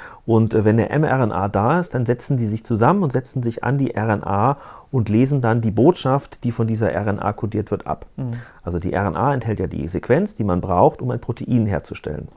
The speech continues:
Speaker 1: Und dann sind das immer drei sogenannte Basen, Nukleotide, Nukleotidbasen, die, die von diesem Ribosom pro Zeiteinheit abgelesen werden. Und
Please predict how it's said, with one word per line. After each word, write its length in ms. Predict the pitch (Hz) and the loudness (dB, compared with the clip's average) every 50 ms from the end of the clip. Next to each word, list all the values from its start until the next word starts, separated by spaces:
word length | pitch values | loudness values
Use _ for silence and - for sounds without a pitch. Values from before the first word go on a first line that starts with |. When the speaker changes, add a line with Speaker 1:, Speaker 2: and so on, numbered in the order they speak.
| - - - - - - - - - - | -20 -20 -20 -20 -20 -20 -20 -20 -12 -4
Speaker 1:
Und 140 | 120 101 | 0 2
dann 160 | 117 139 156 135 | 4 4 4 2
sind 160 | 120 139 139 | 2 2 0
das 120 | 147 - | 0 0
immer 220 | - - 160 170 160 | 0 2 2 2 4
drei 360 | 143 131 120 113 113 127 139 | 2 2 4 4 6 6 6
sogenannte 560 | 127 131 120 131 127 110 101 107 104 - 107 | 6 4 4 4 4 2 2 0 2 0 -2
Basen, 540 | 95 - 90 90 90 92 104 110 - 92 95 | 2 2 2 2 4 4 2 2 2 0 0
Nukleotide, 840 | 104 101 - 107 101 104 101 - - 117 117 107 107 104 95 87 - - - - - | 0 0 2 2 2 2 2 0 0 0 2 2 2 2 0 -2 -6 -12 -20 -12 -10
Nukleotidbasen, 1000 | 107 101 - 110 104 101 - - 139 127 - - 95 92 92 95 95 110 104 101 - - - - _ - | -8 -2 2 2 2 2 2 0 -2 0 2 2 4 4 4 4 2 0 -2 -2 -6 -14 -20 -12 _ 0
die, 180 | 113 110 104 | 2 2 2
die 400 | - - - - 104 113 110 104 | 0 -2 -8 -6 0 2 2 2
von 220 | 95 - 117 107 98 | 2 2 2 2 2
diesem 160 | 101 110 107 | 2 2 2
Ribosom 680 | 107 113 104 107 110 98 104 101 104 113 117 117 110 | 2 2 4 2 2 2 4 4 4 6 4 2 0
pro 140 | - - 113 | 0 0 0
Zeiteinheit 640 | 123 - - 104 98 110 - 98 110 98 95 - - | 0 2 2 2 2 2 2 -2 -4 -4 -2 0 -2
abgelesen 500 | - - - - 120 113 117 120 131 120 | -2 -2 0 0 2 2 2 0 -2 -2
werden. 240 | 120 123 127 131 - | -2 -2 -2 -2 -2
Und 200 | - 117 107 | -4 -6 -6